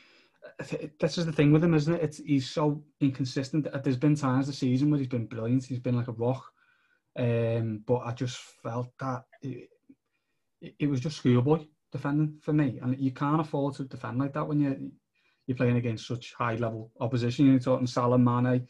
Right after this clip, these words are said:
um, pl-, players like that, Firmino. You, you can't afford to be sort of defending like that.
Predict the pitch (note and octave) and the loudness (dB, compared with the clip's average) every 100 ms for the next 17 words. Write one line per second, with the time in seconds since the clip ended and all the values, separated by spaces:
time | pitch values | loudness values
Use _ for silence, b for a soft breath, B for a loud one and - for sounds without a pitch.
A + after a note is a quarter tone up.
0 | b b b _ A#2+ A2+ A2+ A2 G#2+ B2+ | b b b _ -4 -2 -2 -2 -4 -6
1 | C#3 - A#2+ A2+ A2 G#2+ B2+ B2+ B2 A#2+ | -8 -4 -2 -2 -4 -4 -2 -4 -2 0
2 | A#2+ B2 B2+ B2+ C3+ C3+ C3 B2 C3 C3+ | 4 6 6 4 0 -2 -4 -4 -2 -2
3 | B2+ A2+ A#2+ B2+ C3+ C#3 B2+ B2 _ _ | 0 2 2 2 0 0 0 -2 _ _
4 | _ _ _ - A2 G#2+ G#2+ - _ A#2+ | _ _ _ -6 -6 -6 -10 -12 _ -10
5 | A#2+ A2 A#2+ B2+ B2+ C3 | -6 -2 0 0 0 -6